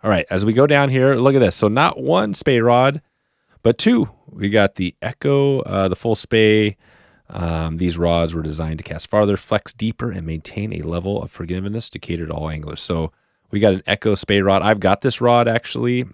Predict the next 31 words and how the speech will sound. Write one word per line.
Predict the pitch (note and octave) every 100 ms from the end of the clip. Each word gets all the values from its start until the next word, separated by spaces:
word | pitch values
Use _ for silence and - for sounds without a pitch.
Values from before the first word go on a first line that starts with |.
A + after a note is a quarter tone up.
| -
I've | F2
got | F2+
a |
few | - F#2+ F2
Echo | -
rods. | F#2+ F#2+ F#2+
This | F2+ F2
is | E2+
one | E2+ F2
I | E2+
have, | F2 F2+ F2+
and | E2
I've | E2
been | E2 E2
fishing | - - -
this | D#2+ - E2+
one, | D#2+ E2 E2 _ _ _ _ -
uh, | - D#2 D#2
for | - D#2
a |
long | D#2+ D#2+
time. | - F2 F2 F2 F2
This | - -
is | D#2+
a | D2+
great | D#2 D#2+ D#2 D#2
rod. | E2 D#2+ D#2+ D#2+
This | D#2 -
is, | D2+
of | D#2 -
course, | - G2 A#2+ - -